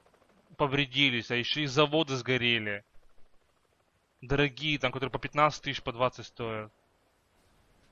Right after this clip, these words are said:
Поэтому надо внимательно смотреть. Давайте, смотрим, смотрим. Любая шляпа, которая будет вылезать, надо будет её сразу делать.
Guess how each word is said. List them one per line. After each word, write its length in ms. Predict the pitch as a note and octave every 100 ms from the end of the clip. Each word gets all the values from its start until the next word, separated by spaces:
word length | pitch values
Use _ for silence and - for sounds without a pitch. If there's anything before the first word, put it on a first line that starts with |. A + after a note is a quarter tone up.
| _ - _ _ _ _ _ _ _ _ _ _ _ _ _ _ _ _
Поэтому 220 | D3 D#3
надо 80 | D3+
внимательно 560 | C#3 D#3+ E3 D3+ C3+ C3
смотреть. 560 | C3+ C3+ - C#3+ D3+
Давайте, 440 | B2+ B2+ C3 A#2+ A#2
смотрим, 480 | B2+ B2+ A#2+ A#2 A2
смотрим. 640 | - B2+ A#2+ A2+ A2+ - _ _ _ _ _ _ _ _ _ _
Любая 340 | C3 C3 C#3+ C3+
шляпа, 340 | - C#3+ B2
которая 280 | B2 B2+ A#2+
будет 180 | A#2+ A#2+
вылезать, 680 | A#2 A#2 A#2 A#2+ D3+ F3 B2+
надо 160 | A#2
будет 240 | A#2 A#2+ A#2+
её 120 | A#2+
сразу 360 | B2 B2 A#2
делать. 520 | A2+ A2 A2 G#2+ G#2